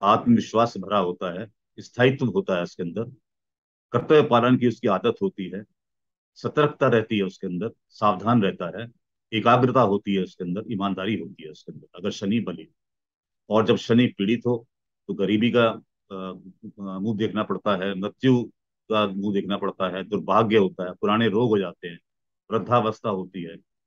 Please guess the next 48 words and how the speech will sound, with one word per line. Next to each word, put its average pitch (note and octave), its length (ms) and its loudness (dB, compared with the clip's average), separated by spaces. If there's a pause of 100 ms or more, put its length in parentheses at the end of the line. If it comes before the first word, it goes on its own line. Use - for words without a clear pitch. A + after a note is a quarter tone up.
(400)
और C3 160 2
दासोचित C3 560 2
कार्य, E2 400 -2
यानी A#2 160 4
ऐसे B2 320 -2
कार्य B2+ 340 2
जो A2+ 140 -6
दास G#2+ 320 0
लोग A#2 160 -4
करते G#2 260 -6
थे G#2 120 -4
पुराने F#2+ 280 -4
जमाने F2+ 360 -10
में, A2 180 -10 (400)
इस B2+ 160 0
तरह C#3+ 120 4
के C3+ 100 6
कार्य G#2+ 300 4
करने G2 260 -4
पड़ते F#2+ 300 -8
हैं A2+ 300 -8 (200)
अगर G2+ 200 2
शनि A2 460 0 (280)
कुंडली G2+ 260 2
के F#2+ 80 0
अंदर F#2 260 -2 (460)
पीड़ित F2+ 320 -4
है। D2+ 60 -20 (560)
तो A2 60 -10
ये C3+ 340 2 (140)
शनि A#2+ 340 2
का, C3 280 6
अ, A2 360 0
हमारे A2 600 0
इस G#2 140 -4
पे A2+ 180 -4
मैंने G#2 180 -2
आपको G2+ 180 -8
बताया G#2 360 2
कि G#2+ 160 -6
different G2 360 -4
qualities, F#2+ 480 -4
profession, G2 400 -4
disease F#2+ 300 -6
और G2 60 -2
कारक F#2 400 -2
क्या F2+ 160 -2
हैं। G2 120 -8